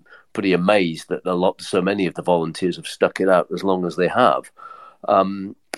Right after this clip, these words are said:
but g-, generally speaking, that they seem to get on very well with their Ukrainian counterparts, and, you know, that there are some very strong friendships being formed there. I think a lot of the Ukrainians are generally very impressed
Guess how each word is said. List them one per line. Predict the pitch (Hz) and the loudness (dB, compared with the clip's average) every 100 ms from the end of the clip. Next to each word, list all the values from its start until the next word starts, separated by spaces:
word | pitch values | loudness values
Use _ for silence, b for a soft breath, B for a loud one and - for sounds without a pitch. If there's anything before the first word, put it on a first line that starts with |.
| - | -14
but | 98 120 - - 147 | 0 0 0 -10 -8
g-, | - | -8
generally | 180 302 302 156 | 2 4 6 4
speaking, | - 170 160 151 131 | 4 0 4 2 4
that | 135 | 0
they | 147 143 | 0 0
seem | 165 131 | 0 -2
to | |
get | 135 127 | 0 4
on | 131 160 | 4 2
very | 151 151 | 4 2
well | 147 147 | 4 2
with | 143 131 | 0 -2
their | 135 | -6
Ukrainian | 131 127 - 120 123 117 120 120 - | -4 -8 -4 -4 -4 -6 -6 -10 -10
counterparts, | - 123 110 - - 120 113 - - _ B B B | 0 0 0 -6 2 4 4 -4 -20 _ B B B
and, | 107 110 110 110 120 | -2 0 -2 -8 -8
you | 143 120 | -4 -2
know, | 107 | 0
that | 120 113 | 0 2
there | 117 113 | 2 4
are | 107 | 2
some | - 120 101 | 0 -4 0
very | 117 107 | 0 0
strong | - - 135 113 107 101 | -6 0 4 4 0 -6
friendships | - 147 143 - 127 - - - - | 2 2 2 -2 -4 -4 -18 -20 -4
being | 123 113 101 104 101 101 _ _ - | 2 2 0 -6 -10 -12 _ _ -12
formed | - 123 113 101 | 2 4 4 2
there. | 101 110 104 B B - | 2 2 2 B B -2
I | |
think | 127 113 | 0 0
a | |
lot | 110 123 | 2 2
of | 95 | 0
the | 95 | -8
Ukrainians | 98 98 117 107 98 95 95 90 - | -8 -2 0 0 0 -2 -4 -8 -4
are | 82 92 92 | 2 4 4
generally | 87 107 95 92 90 | 2 0 2 0 -2
very | 87 90 87 85 | 0 0 0 -2
impressed | 82 - 92 - - | -4 2 2 0 -16